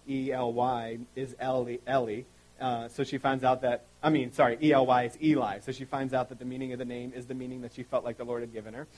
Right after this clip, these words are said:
And so that was his name. And so not, as they were going through the process, Mark Eli had a best friend that was at the orphanage, um, who, his name is Fritzner. And so in the process, they decided to adopt <laughs> Fritzner too.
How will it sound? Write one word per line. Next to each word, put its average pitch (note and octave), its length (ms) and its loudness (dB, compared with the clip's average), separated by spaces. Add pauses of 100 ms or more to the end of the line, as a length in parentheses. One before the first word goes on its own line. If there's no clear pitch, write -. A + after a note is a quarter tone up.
(220)
And C3 140 -6
so C3+ 80 -4
that B2 160 2
was C3+ 120 -6
his D3 140 -2
name. C3 280 -2
And B2+ 100 -10
so C3+ 300 4 (500)
not, E3 280 6
as E3 160 8
they F3+ 80 8
were E3+ 100 8
going F3 180 4
through E3+ 100 0
the D#3 80 -2
process, F3 460 -2
Mark D#3 280 0
Eli D#3 300 6
had C#3+ 160 4
a C3 40 0
best B2+ 240 0
friend C#3+ 360 -4
that B2+ 100 -2
was B2 100 -6
at B2 140 0
the C3+ 120 -8
orphanage, C3+ 540 -4 (440)
um, B2 380 0 (180)
who, C3+ 380 4
his C3 200 -4
name C3+ 180 0
is B2+ 120 -4
Fritzner. C#3+ 460 -2 (320)
And D3 120 -4
so C#3 180 8
in C#3+ 100 4
the D#3 80 6
process, D#3 460 0
they D3 140 4
decided C#3+ 400 4
to C3+ 80 0
adopt C#3 340 4
<laughs> - 20 -12
Fritzner F3+ 400 2
too. F#3 300 0